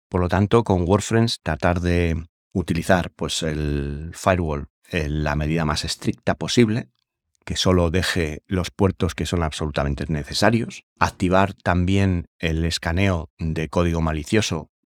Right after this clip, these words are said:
para que periódicamente esté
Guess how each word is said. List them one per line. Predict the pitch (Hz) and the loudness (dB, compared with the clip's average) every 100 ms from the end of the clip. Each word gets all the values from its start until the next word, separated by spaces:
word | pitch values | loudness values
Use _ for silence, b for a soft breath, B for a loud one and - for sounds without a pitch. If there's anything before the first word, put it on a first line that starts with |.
| - | -4
para | 73 73 | -2 -2
que | - 73 - | -2 -4 -4
periódicamente | - 73 82 82 78 85 110 104 73 - _ _ | -4 0 0 2 2 4 4 2 -6 -10 _ _
esté | - 80 - 87 90 85 | -6 -6 -2 -2 -2 -4